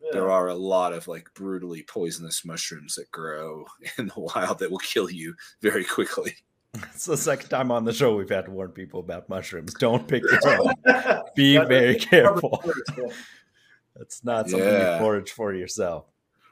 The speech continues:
Speaker 3: But no, you said that set off a good series of wins, though, so that's really good.
Speaker 1: Yeah, I don't know. Um,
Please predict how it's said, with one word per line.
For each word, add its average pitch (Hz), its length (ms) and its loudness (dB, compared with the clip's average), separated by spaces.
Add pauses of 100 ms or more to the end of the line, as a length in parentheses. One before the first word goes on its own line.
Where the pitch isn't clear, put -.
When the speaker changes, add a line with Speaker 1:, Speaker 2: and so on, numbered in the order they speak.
Speaker 3:
But 120 160 -2
no, 123 340 4 (120)
you 123 160 -4
said 156 240 -2
that 131 180 0
set 127 180 2
off 117 200 0
a 117 40 -6
good 107 180 -4
series 101 280 -8
of 85 100 -16
wins, 110 260 -8
though, 76 240 -10
so 76 380 -12 (260)
that's - 220 -14
really 85 320 -10
good. 78 340 -4
Speaker 1:
Yeah, 196 120 -4 (260)
I 240 40 -4
don't 233 120 -6
know. 156 320 0
Um, 139 260 -4